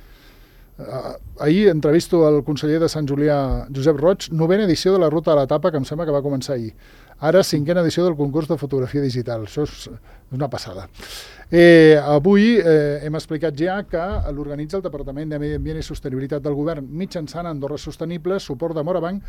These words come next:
però aquest any també d'Esquí Andorra, i ho, ho fem precisament per la temàtica que s'ha escollit, no?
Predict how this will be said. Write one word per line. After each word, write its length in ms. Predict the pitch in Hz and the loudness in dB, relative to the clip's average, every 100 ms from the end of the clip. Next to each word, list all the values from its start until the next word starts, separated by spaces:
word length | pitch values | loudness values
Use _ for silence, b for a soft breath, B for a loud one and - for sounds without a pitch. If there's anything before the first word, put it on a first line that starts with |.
| b b | b b
però 160 | 170 196 | -4 -4
aquest 180 | 233 220 | -4 -6
any 160 | 233 | -6
també 280 | 226 170 214 | -4 -2 -2
d'Esquí 320 | 196 - 208 196 | -4 -6 -4 -2
Andorra, 460 | 165 202 120 110 131 | -2 -4 -4 -12 -10
i 140 | 139 | -10
ho, 60 | 143 | -10
ho 240 | - - | -12 -16
fem 180 | 135 190 208 | -8 -6 -4
precisament 280 | 196 214 196 | -2 -4 -2
per 80 | 190 | -2
la 80 | 165 | -2
temàtica 520 | 151 160 127 131 120 b b b | -4 -6 -8 -12 -16 b b b
que 80 | 147 | -10
s'ha 160 | - 147 | -6 -6
escollit, 340 | 170 107 92 | -6 -10 -10
no? 140 | 175 | -10